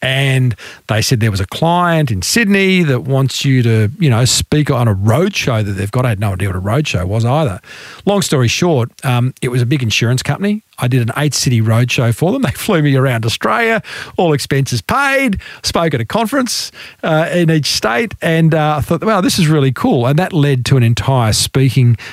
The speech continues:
career at conferences. So that sort of kept me going. And then the other thing is, I'm not sure what else I do. You know, I, I, I love the medium of podcasting. Um, I love the fact that it's making a difference to business owners' lives.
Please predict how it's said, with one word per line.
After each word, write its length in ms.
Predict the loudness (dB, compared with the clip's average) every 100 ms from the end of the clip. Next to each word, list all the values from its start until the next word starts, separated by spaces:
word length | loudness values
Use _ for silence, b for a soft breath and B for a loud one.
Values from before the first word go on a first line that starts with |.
| B
career 320 | 0 2 2 0
at 100 | 0
conferences. 600 | 0 2 0 0 -2 0
So 240 | 0 2
that 220 | 0 -2
sort 180 | 0 0
of 100 | 0
kept 260 | 0 0 2
me 100 | 0
going. 400 | 2 2 0 0 _ _ _ _ _ _ _ -2
And 160 | 2
then 140 | 2 2
the 100 | 2
other 180 | 0
thing 300 | 0 2 4
is, 260 | 4 2 0 -2
I'm 160 | 0
not 180 | 2 0
sure 480 | 0 0 2 2 0 0
what 160 | 2
else 220 | 2 0
I 120 | 0 0
do. 580 | 2 2 2 0 -2 -16 _ b b b -2
You 140 | 2
know, 200 | 2 0 -2
I, 140 | -6 -2
I, 200 | -2 0
I 120 | 0
love 480 | 2 2 2 0 0
the 80 | 2
medium 420 | 2 4 2 2
of 140 | 2
podcasting. 840 | 0 -2 0 -2 0 -2 -2 -2 -4 B B B B
Um, 160 | -2 0
I 100 | 2
love 340 | 2 2 0
the 80 | -4
fact 280 | -2 -4 -2
that 100 | -4
it's 160 | -2
making 360 | 0 0 2 2
a 40 |
difference 600 | 2 0 0 0 -2 -4 -8 -2
to 340 | 2 4 4 0 0
business 340 | 0 2 2
owners' 360 | 2 2 2 2
lives. 640 | 2 2 0 -2 -4 -6